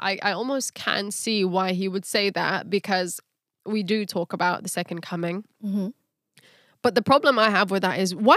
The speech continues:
Speaker 1: is that bad, a bad thing? Why is that bad news? Is like, if you were in the middle of the road and a car was coming to get you or about to run you over, I'm gonna tell you, "Yo, a car is about to come and run you over. Like, watch out. There's a car coming.
Speaker 2: Mm.
Speaker 1: Watch out."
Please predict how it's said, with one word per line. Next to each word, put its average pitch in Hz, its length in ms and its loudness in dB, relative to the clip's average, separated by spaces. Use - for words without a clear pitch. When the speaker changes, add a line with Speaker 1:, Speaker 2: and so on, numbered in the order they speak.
Speaker 1:
is 427 60 4
that 349 180 2
bad, 294 300 2
a 226 60 6
bad 233 260 4
thing? 180 340 -2
Why 311 140 8
is 311 100 6
that 269 160 6
bad 247 260 2
news? 220 580 2
Is 262 200 4
like, 262 300 4
if 277 140 0
you 302 140 2
were 285 100 2
in 269 100 2
the 254 60 0
middle 247 180 4
of 214 100 0
the 202 120 2
road 202 260 4
and 185 100 -2
a 185 60 -6
car 226 240 4
was 196 160 -2
coming 196 320 -6
to - 80 -8
get 220 220 0
you 190 440 -2
or 196 120 2
about 208 280 4
to 208 100 0
run 208 200 4
you 196 120 6
over, 202 400 4
I'm 311 200 6
gonna 330 200 4
tell 294 180 4
you, 233 160 0
"Yo, 226 480 4
a 220 60 -6
car 220 240 6
is 214 100 2
about 208 200 4
to 208 80 -8
come 202 360 0
and 214 100 -2
run 208 160 2
you 202 140 4
over. 185 420 4
Like, 185 200 0
watch 208 220 4
out. 190 220 4
There's 196 140 0
a 202 40 -2
car 214 240 6
coming. 190 460 -2
Speaker 2:
Mm. 202 200 -4
Speaker 1:
Watch 190 220 2
out." 214 400 2